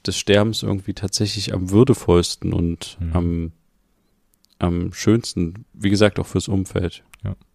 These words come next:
Speaker 1: Aber, ja, ich, ich weiß nicht, hast du eine Patientenverfügung? Also, es
Speaker 2: Nee.
Speaker 1: geht ja auch, ähm, Sterbehilfe ist ja auch sowas wie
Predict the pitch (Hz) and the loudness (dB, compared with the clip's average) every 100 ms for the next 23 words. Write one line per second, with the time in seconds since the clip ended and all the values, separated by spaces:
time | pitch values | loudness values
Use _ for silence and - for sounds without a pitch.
0 | _ _ _ 92 87 87 87 85 _ _ | _ _ _ 2 4 4 4 -2 _ _
1 | _ 92 87 92 _ - - - - - | _ 0 0 -2 _ -20 -8 -4 -4 -6
2 | _ _ _ _ - - - - 123 - | _ _ _ _ -10 0 0 2 -2 -2
3 | - _ _ - 110 - 143 151 - 131 | -10 _ _ 2 2 2 2 2 0 -4
4 | - 131 147 151 - 151 151 170 - _ | -2 -4 -2 -2 0 -2 -2 -6 -10 _
5 | _ _ _ _ 107 104 110 107 98 85 | _ _ _ _ 4 4 4 4 2 2
6 | 123 120 107 104 - - 104 98 101 - | 4 4 4 0 -6 -4 -2 -2 -4 -8
7 | - 104 107 110 104 113 110 101 - 104 | 0 0 4 4 6 4 2 0 0 0
8 | 107 - 98 104 - 101 | 0 0 0 0 -2 -4